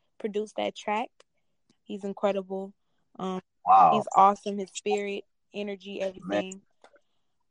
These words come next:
Speaker 1: Big shout out to Rudy Rhythms. Um, and Glo-, Global View Marketing filmed the video for it. It was real, just real,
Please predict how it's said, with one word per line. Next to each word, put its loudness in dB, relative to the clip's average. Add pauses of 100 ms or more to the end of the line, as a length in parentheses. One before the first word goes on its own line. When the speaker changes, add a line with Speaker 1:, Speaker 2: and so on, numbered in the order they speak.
(120)
Speaker 1:
Big 0
shout -2
out -10
to -12
Rudy -12
Rhythms. -14 (120)
Um, -6 (260)
and -4 (320)
Glo-, 2
Global 6
View -8
Marketing -8 (800)
filmed -4
the -10
video -8 (100)
for -10
it. -18 (360)
It -8
was -10
real, -4 (1600)
just -4
real, -4